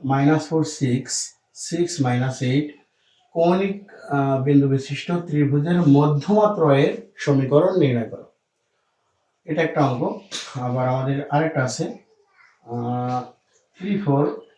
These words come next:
ফাইভ সিক্স মাইনাস থ্রি মাইনাস সিক্স শীর্ষ বিশিষ্ট ত্রিভুজের মধ্যমাত্রয়ের সমীকরণ নির্ণয় করো। তো আমাদের এখানে একটা ত্রিভুজের, আহ,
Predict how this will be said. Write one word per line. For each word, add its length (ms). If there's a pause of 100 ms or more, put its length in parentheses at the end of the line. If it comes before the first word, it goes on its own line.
(120)
ফাইভ 220
সিক্স 680 (720)
মাইনাস 580
থ্রি 200
মাইনাস 500
সিক্স 280
শীর্ষ 480
বিশিষ্ট 400
ত্রিভুজের 720 (240)
মধ্যমাত্রয়ের 1040
সমীকরণ 420
নির্ণয় 240
করো। 140 (540)
তো 60
আমাদের 220
এখানে 560
একটা 240
ত্রিভুজের, 720 (500)
আহ, 360